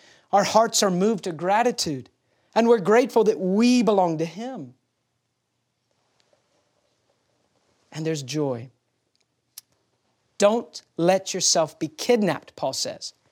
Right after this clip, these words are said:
Take the truths you're learning, contemplate them, walk in them, get rooted in them, build with them, be established in them,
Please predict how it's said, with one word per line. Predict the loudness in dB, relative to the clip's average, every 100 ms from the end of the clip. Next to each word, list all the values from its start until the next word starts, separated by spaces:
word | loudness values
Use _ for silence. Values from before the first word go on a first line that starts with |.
| _ -14
Take | -6 -6
the | -6
truths | -6 -2 -2 -2
you're | 0
learning, | 0 0 -2 -10 _ _ _ _ _ -8
contemplate | -4 -2 -2 -4 -6 -8 -12 -14
them, | -20 _ _ _ _ _ _
walk | -8 2 2 2 -6
in | -12
them, | -14 -18 _ _ _ -12
get | -10
rooted | -4 0 2 0 -4
in | -10
them, | -18 -20 _ _ _ _
build | -4 -2 -2 -4
with | -10 -14
them, | -20 -20 _ _ _ _ _ _ _ _ _ _ _ _ _
be | -12
established | -2 2 2 0 -6 -10 -12 -14
in | -14 -16
them, | -18 -20